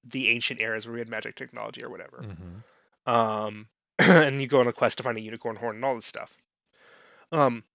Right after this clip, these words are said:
Speaker 1: and apparently, um, Boltzmann, uh, theorized that,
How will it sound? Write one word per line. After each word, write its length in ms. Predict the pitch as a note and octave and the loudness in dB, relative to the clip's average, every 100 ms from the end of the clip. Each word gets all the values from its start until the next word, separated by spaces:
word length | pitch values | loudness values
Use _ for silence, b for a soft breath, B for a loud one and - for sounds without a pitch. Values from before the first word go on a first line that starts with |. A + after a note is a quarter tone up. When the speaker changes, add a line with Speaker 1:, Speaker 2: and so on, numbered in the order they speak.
| _ | _
Speaker 1:
and 100 | - | -12
apparently, 720 | B2+ - A#3+ - - A2+ G#2 G2+ _ _ _ _ | -12 -4 -2 -2 -4 -6 -8 -12 _ _ _ _
um, 280 | C#3 A#2+ D3 _ - B2 - | -2 -2 -6 _ -20 -14 0
Boltzmann, 680 | D#3+ G#3+ - C3 A#2 G#2 A#2 _ _ _ _ | 4 4 0 -8 -8 -8 -14 _ _ _ _
uh, 260 | C3 A#2 A2 - _ _ _ _ _ _ _ | 2 2 0 -8 _ _ _ _ _ _ _
theorized 800 | _ D#3+ C#3+ A#2+ A#2 A2+ - A2+ | _ 0 4 6 6 4 0 -4
that, 340 | A#2 A2+ G#2+ | 0 2 0